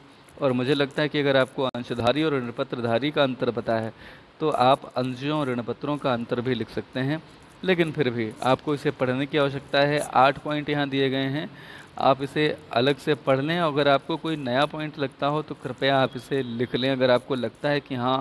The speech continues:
आप इसे कर पाएंगे, तो ठीक है।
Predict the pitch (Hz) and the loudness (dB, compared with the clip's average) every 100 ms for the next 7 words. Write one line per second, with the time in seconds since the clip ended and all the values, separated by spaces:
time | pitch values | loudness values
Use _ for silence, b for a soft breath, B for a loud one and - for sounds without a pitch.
0 | 131 - 127 127 - 127 143 135 127 156 | 0 -2 -6 -6 0 0 0 -2 0 -2
1 | - - - - - - - - - 147 | -4 -16 -20 -20 -20 -20 -20 -14 -6 -4
2 | 127 101 107 | -4 -6 -6